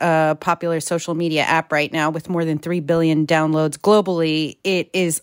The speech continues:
also the target of the U S government, and that is what has put it in the crosshairs. Um, questions over how,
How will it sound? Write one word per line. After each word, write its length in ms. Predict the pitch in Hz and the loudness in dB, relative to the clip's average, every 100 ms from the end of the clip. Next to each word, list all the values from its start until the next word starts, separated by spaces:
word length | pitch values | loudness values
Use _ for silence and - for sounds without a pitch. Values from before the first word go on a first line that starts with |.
| _ | _
also 400 | 208 240 - 196 | 2 2 2 -2
the 120 | 165 165 | -2 -4
target 420 | - 165 160 151 | -2 -2 -4 -6
of 240 | 170 160 | -6 -6
the 100 | 151 165 | -8 -6
U 200 | 165 156 | -2 -2
S 220 | 151 - | -2 -6
government, 560 | - 160 151 135 117 - | -2 -2 0 -4 -8 -6
and 280 | 170 160 170 | -2 2 2
that 180 | 165 156 - | 0 -4 -8
is 240 | 180 160 | -4 -4
what 240 | 160 156 151 | 0 0 0
has 260 | 165 143 | -2 -4
put 240 | - - 165 | -4 -2 0
it 140 | 156 | 0
in 240 | - 160 | 0 0
the 100 | 147 | 0
crosshairs. 800 | 147 - 151 - 160 135 135 - - | 0 0 0 0 0 0 0 -4 -8
Um, 360 | 165 165 160 156 - - - - - - | -2 0 2 0 -4 -14 -18 -20 -16 0
questions 540 | 302 285 - 285 240 | 0 2 2 2 2
over 380 | - 233 208 214 | 2 2 4 0
how, 800 | 202 - 247 240 240 240 240 233 | 0 -2 2 2 4 2 0 -4